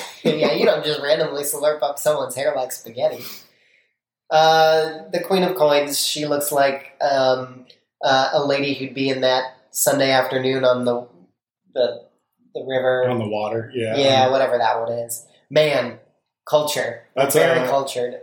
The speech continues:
Speaker 2: that's a Monet painting, though,
Speaker 1: Is
Speaker 2: right?
Speaker 1: it? I don't know. I don't know that it is.
Speaker 2: Maybe it's not.
Speaker 1: It's pointillism.
Speaker 2: Oh, then it's Monet.
Speaker 1: Is it? Was,
Speaker 2: Yeah.
Speaker 1: wasn't he an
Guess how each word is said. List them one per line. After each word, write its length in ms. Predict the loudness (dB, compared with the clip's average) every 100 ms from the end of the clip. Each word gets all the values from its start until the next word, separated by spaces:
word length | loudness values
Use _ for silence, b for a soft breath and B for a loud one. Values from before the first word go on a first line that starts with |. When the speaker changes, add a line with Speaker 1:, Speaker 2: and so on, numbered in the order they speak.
| -8
Speaker 2:
that's 160 | -2
a 60 | 0
Monet 380 | 0 0 0 -2
painting, 380 | -2 -6 -8 -14
though, 540 | -18 -20 _ _ -4
Speaker 1:
Is 60 | 0
Speaker 2:
right? 80 | 0
Speaker 1:
it? 220 | 0 -8 -20 _ _ _ _ _ _ -4 2
I 80 |
don't 140 | 2 4
know. 480 | 4 4 2 -4 -12 _ -2
I 60 |
don't 100 | 0
know 140 | 2 0
that 100 | -2
it 100 | -4
is. 480 | -4 -4 -8 -10 _ _ _ _ _ _ _ _
Speaker 2:
Maybe 280 | -6 0 0
it's 160 | 0 -2
not. 360 | -2 -2 -6 _ _ _ _ _ -12
Speaker 1:
It's 120 | -2
pointillism. 680 | 0 2 0 -2 -4 -10 -14 _ _ _ _
Speaker 2:
Oh, 180 | 2 2
then 120 | 2
it's 120 | 0 0
Monet. 380 | 0 0 -4 -10 _ _ _ _
Speaker 1:
Is 100 | -2
it? 220 | -2 -2 -8 -18 _
Was, 140 | 0 2
Speaker 2:
Yeah. 260 | 2 0
Speaker 1:
wasn't 300 | 0 0 0
he 120 | 2 2
an 340 | 4 0